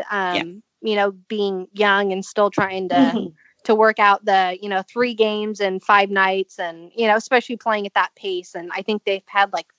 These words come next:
Speaker 1: three games in the last four, um, on this trip. But, um, yeah, so it's, how long they can keep up that pace will be, will be interesting. Um, but it, yeah, it's,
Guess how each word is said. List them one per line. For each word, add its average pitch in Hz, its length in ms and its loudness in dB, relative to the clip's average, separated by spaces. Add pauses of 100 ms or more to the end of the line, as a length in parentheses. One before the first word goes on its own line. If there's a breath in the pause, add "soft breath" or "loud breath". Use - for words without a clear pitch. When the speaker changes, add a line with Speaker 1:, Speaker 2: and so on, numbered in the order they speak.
(220)
Speaker 1:
three 196 260 0
games 190 320 0
in 185 80 -2
the 180 100 2
last 175 360 -4 (100)
four, 190 540 0 (480 loud breath)
um, 196 220 2
on 180 140 0
this 180 180 -10
trip. 190 360 0 (240)
But, 202 400 4
um, 196 500 -6 (760)
yeah, 226 320 2
so 233 460 2
it's, 233 180 -12
how 262 280 2
long 262 260 2
they 240 100 0
can 233 180 -8
keep 240 220 -6
up 233 160 2
that 247 200 2
pace 240 320 -4
will 226 120 -4
be, 214 500 -8
will 220 160 2
be 208 160 2
interesting. 214 600 -2 (500)
Um, 196 480 2 (120)
but 214 340 4
it, 214 220 -6
yeah, 190 240 -6 (140)
it's, - 380 -6